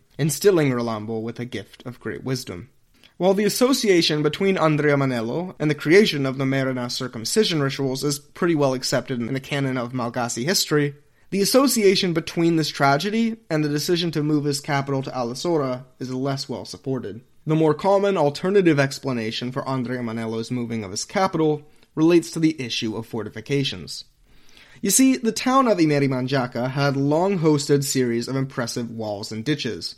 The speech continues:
which did a great job of keeping the settlement safe from outside attack. On the other hand, these walls dramatically limited Andrea Manello's ambitious plans to expand his capital. One of the few details about this decision which is present in the Tantara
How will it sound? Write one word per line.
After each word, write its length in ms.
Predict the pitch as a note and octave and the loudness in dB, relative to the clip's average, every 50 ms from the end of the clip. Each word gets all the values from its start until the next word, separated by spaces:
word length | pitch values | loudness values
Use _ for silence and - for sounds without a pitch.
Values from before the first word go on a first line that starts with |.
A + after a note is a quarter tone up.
| _ _ - | _ _ 0
which 200 | F3 F#3 - - | 0 0 2 4
did 140 | F#3+ F3+ | 4 6
a 60 | F3 E3 | 6 4
great 380 | C#3+ E3+ E3 F#3 G3+ A3 G#3+ | 2 2 2 4 4 2 2
job 340 | E3 D3+ D#3 C#3 C3+ C3 C#3 | 2 2 4 4 4 4 2
of 140 | C#3+ C3+ C#3 | 2 0 0
keeping 280 | - C#3+ B2+ C#3 C3+ | -2 -2 -2 0 0
the 80 | C3 B2+ | -2 -2
settlement 420 | - C3+ C3 B2 A#2+ A#2 A2+ - | -2 -4 -4 -2 -4 -4 -6 -6
safe 560 | - - - A3 F#3+ D3+ B2+ C3 - - - - _ - | -8 -4 -2 0 2 2 0 0 -4 -10 -20 -20 _ -8
from 160 | - D#3 - | -8 -6 -6
outside 440 | - A#2+ A#2 - - - A2 G#2 E2 | -6 -8 -10 -10 -8 -8 -8 -8 -8
attack. 500 | - - - C#3 C3 A2+ - - - - - _ _ _ _ _ | -10 -8 -6 -4 -4 -4 -6 -10 -16 -20 -20 _ _ _ _ _
On 140 | - D#3+ D3+ | 0 2 4
the 100 | D3 E3+ | 6 6
other 220 | A3+ B3 A#3+ G#3+ F#3 | 6 8 8 6 6
hand, 360 | E3+ E3 D#3+ D#3 D3+ D3+ D#3 - - | 6 4 2 2 0 -2 -4 -4 -4
these 240 | E3 F#3 G3+ E3+ F3 | -2 0 0 0 0
walls 300 | F3+ F3 E3+ E3 D#3 D3+ | 2 2 2 0 0 -2
dramatically 720 | - D#3 D3+ C#3+ C#3+ D3 E3+ G3 G3 F#3+ - F3 E3 D#3 | -2 0 0 2 2 2 2 2 2 0 0 0 2 2
limited 400 | D3+ C#3+ C3+ C3 B2 B2 A#2+ A2+ | 2 2 2 2 0 -2 -4 -4
Andrea 360 | C3+ C#3+ C#3 C3+ C3 C3+ C3 | -2 0 0 0 0 0 -2
Manello's 520 | B2+ B2 B2+ C3 B2+ B2 A#2+ A#2+ B2+ - | -2 -2 -2 -2 -2 -4 -4 -6 -6 -6
ambitious 560 | B2 B2+ B2+ B2 - F3 E3+ - D#3 C#3+ C#3 | -6 -8 -6 -2 0 0 0 0 0 -2 -4
plans 640 | - - - F#3+ F3+ E3+ D3 C3 B2 A#2+ B2 B2 - | -6 -6 -4 -2 0 0 0 0 0 -2 -4 -6 -8
to 100 | - A2 | -10 -10
expand 540 | A2+ - - - - - D3 C3+ A#2+ A2 G#2 | -8 -6 -6 -6 -4 -2 -2 -2 -2 -4 -6
his 140 | G2+ G#2+ - | -8 -10 -10
capital. 480 | - F#2 - - - A2+ F2 F#2 F#2+ - _ _ _ _ _ _ _ _ _ _ | -10 -10 -12 -10 -10 -10 -10 -12 -14 -16 _ _ _ _ _ _ _ _ _ _
One 160 | - F3+ A3 | 2 4 4
of 100 | B3+ A#3 | 4 4
the 80 | G#3+ F3+ | 2 -2
few 280 | - - E3 F3 E3+ D3+ | -2 -2 -2 0 0 2
details 500 | C#3 D#3 D3+ C#3 E3 D3+ C#3+ C#3+ C#3 C#3+ | 0 0 -2 0 2 2 4 4 2 0
about 280 | C3+ D3+ C#3+ C#3 C3+ | 2 2 2 2 2
this 160 | C3+ C#3 C#3 | 2 -2 -4
decision 400 | - C#3 C3+ - C#3+ C#3 C#3+ C3+ | -6 -6 -4 -2 -2 -2 0 -2
which 180 | B2+ C3 C3+ - - | -2 -4 -6 -8 -4
is 240 | B3+ C4 C4+ A3+ F#3 | -2 0 0 0 0
present 420 | - - E3 C3 B2 C3 C3 - | -2 -2 -2 0 0 -2 -4 -6
in 80 | C3 B2+ | -4 -6
the 100 | B2+ A#2+ | -6 -6
Tantara 640 | - C3+ B2 A#2 A#2+ B2+ B2 A2 A2 A2+ B2+ C#3+ | -4 -4 -4 -4 -4 -4 -4 -4 -4 -4 -6 -8